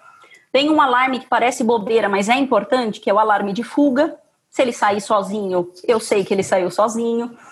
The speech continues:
Então, eu consegui, com isso, afinar muito bem qual câmera que ele olha em qual momento, através desses alarmes. Então, eu falo que a, a tecnologia ela foi surgindo de acordo com a necessidade que eu fui vendo de realmente manter esse,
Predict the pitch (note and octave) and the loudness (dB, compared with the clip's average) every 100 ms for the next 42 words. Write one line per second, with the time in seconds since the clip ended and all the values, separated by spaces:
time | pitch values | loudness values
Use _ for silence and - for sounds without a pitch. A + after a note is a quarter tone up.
0 | - - C#4+ D#4 D#4+ D#4 D4+ A#3+ E4 - | -8 -2 2 2 0 -2 -2 0 0 -2
1 | B3+ A3+ C4 F#4 - - - C4+ D4 D4 | -4 -2 0 0 -2 -6 -2 -2 0 2
2 | C4 C4+ D#4 B4 - B3+ G3 D4 F4+ G#3+ | 2 4 2 0 -2 0 2 2 2 0
3 | F3 - E4+ F#4+ F#4+ F4 G4+ G4+ F4 E4+ | -4 0 2 2 0 0 2 2 0 0
4 | D4+ C4 G#3+ G#3+ C#4 G4 - D4 D4 D4 | 0 2 4 2 0 -4 -2 -2 0 2
5 | C#4 D#4+ C#4+ G3 F#3 - - B3+ C4 A#3+ | 2 2 0 -2 -10 -10 -6 -2 -2 0
6 | G#3+ A3+ A3+ B3 C4 G#3 F3+ - - - | 0 -2 -2 0 2 0 0 -6 -12 -20
7 | - - _ _ A#3+ B3+ C4+ C#4 C#4 A#3 | -20 -20 _ _ -2 2 0 0 0 2
8 | A#3+ A#3+ - C4 B3+ A#3+ C#4 C#4 C#4 - | 0 0 -2 0 0 2 2 2 0 0
9 | B3+ C#4 C4+ - - _ - - - D#4 | 2 0 -4 -12 -20 _ -20 -6 0 2
10 | C4+ C#4+ G4+ G#4 D#4 D4 D#4 E4 E4 D#4+ | 2 0 2 0 0 0 0 0 0 -2
11 | C#4+ C#4+ C#4+ C#4+ A#3 C#4+ F4 F4 D#4 D4 | -2 -2 -4 -2 0 2 0 -2 -4 -2
12 | B3 C4 C#4+ C#4 C4 C4+ C4+ B3 C4 C4+ | -2 0 0 0 0 0 0 0 -4 -2
13 | C4 B3+ D4+ D#4+ D4+ C4+ C#4 - - C#4+ | -2 -2 0 0 0 0 -2 -2 -2 0
14 | C4 | -2